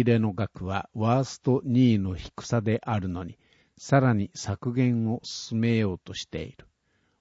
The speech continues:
重くのしかかる値上げは行うべきではなく、繰り入れの削減と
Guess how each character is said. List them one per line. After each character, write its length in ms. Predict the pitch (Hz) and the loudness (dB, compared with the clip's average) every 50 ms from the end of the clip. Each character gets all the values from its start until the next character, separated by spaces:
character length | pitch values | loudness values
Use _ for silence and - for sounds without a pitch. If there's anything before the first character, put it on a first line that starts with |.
| _ _ - | _ _ 0
重 260 | 123 113 120 131 127 | 2 6 6 6 4
く 240 | - - 120 120 - | 4 0 -2 -2 -2
の 160 | - 117 117 | -2 -2 -2
し 140 | 117 - - | -2 -2 0
か 140 | - 139 131 | 0 0 0
か 160 | - - 127 | 2 2 2
る 220 | 120 117 113 - - - | 2 2 2 0 -2 -4
値 140 | 113 104 107 | -4 -2 0
上 220 | 113 120 127 127 | 0 0 2 2
げ 140 | 123 123 117 | 2 2 2
は 260 | 113 110 110 110 - | 2 2 2 0 0
行 300 | - 113 101 - - 131 | -2 -6 -6 -2 0 0
う 300 | 127 127 131 127 123 117 | 2 4 4 4 4 4
べ 160 | 107 120 117 | 2 2 0
き 120 | - - 104 | 0 -2 -6
で 120 | 113 110 | -8 -6
は 200 | 117 110 87 82 | -6 -6 -6 -8
な 160 | 82 85 - | -8 -12 -14
く、 180 | - - - - _ _ _ _ _ _ _ _ | -14 -18 -20 -20 _ _ _ _ _ _ _ _
繰 140 | - 117 104 | -2 0 4
り 260 | 120 127 131 131 131 | 6 6 6 6 6
入 100 | 120 127 123 | 6 4 2
れ 60 | 120 | 2
の 160 | 117 120 - - | 2 0 -2 -4
削 340 | - - 107 - - 123 120 | -4 -4 -4 -4 -4 -2 0
減 300 | 123 123 113 110 104 - _ _ | 2 2 2 0 -2 -6 _ _
と 200 | - 101 101 - | -4 -4 -4 -6